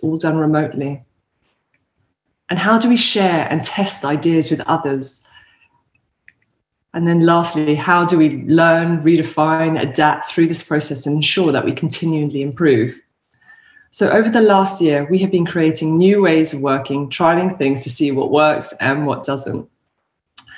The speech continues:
So what emerged was that without being restricted to the walls of a research lab or the logistics of a travel plans and people's schedules, the opportunity to create more interesting research methodologies arose.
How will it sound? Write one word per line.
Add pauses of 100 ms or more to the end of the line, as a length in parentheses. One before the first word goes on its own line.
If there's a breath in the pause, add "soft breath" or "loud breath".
(300 loud breath)
So
what
emerged
was
that
without
being
restricted
to
the
walls
of
a
research
lab
or
the
logistics
of
a
travel
plans
and
people's
schedules, (420 loud breath)
the
opportunity
to
create
more
interesting
research
methodologies
arose.